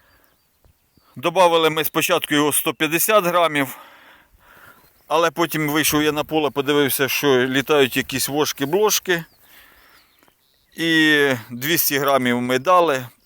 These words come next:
Поки ми альфа-цепиметрином, ми вже туди пізніше, під, коли піде воно в трубочку, ще, може, будемо підживлювати і вже каноніра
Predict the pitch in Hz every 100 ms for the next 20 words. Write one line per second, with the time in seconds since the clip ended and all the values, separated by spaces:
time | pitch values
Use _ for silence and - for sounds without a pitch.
0 | - 202 185 170 170 160 165 156 143 131
1 | 123 - 160 156 156 147 160 165 165 214
2 | 220 190 151 - - - - - 165 151
3 | 151 160 156 147 147 143 160 208 - 156
4 | 123 - - - - - - - _ _
5 | - - - - - - - - 160 151
6 | - - - - - 156 151 - 151 156
7 | 147 147 135 - 185 196 170 - - 135
8 | 123 - - - - - _ _ _ -
9 | 165 156 143 151 143 139 143 143 127 135
10 | 123 202 185 147 131 135 139 - 170 170
11 | 139 156 170 151 127 - - - - -
12 | 151 160 160 139 113 104